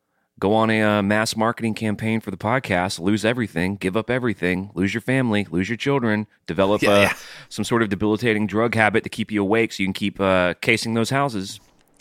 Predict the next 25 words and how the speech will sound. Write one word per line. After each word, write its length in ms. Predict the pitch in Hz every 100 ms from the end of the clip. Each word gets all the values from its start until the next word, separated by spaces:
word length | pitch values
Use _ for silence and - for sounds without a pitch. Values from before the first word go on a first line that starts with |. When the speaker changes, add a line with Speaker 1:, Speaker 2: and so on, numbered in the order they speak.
| _
Speaker 2:
He 180 | - 107
right. 260 | 78 69 - _ - -
Speaker 1:
Someone 220 | - 156 123
did 160 | 120
write 160 | 113 101
a 40 |
review, 300 | 92 90 98
speaking 280 | 95 92 95
of 80 | 87
five-star 320 | 85 82 90
reviews. 400 | 85 80 87 78
This 160 | 95 -
is, 80 | 92
says, 260 | 95 85
uh, 220 | 90 85 78 - - - - _ -
"Love 320 | 104 196 139
this." 220 | 87 95
It's 120 | 90
a 40 | 101
five-star 380 | 127 151 156
review. 160 | 87 92
It 60 | 92
says, 200 | 92 -
"Two 240 | - 190
guys, 480 | 180 147 82 71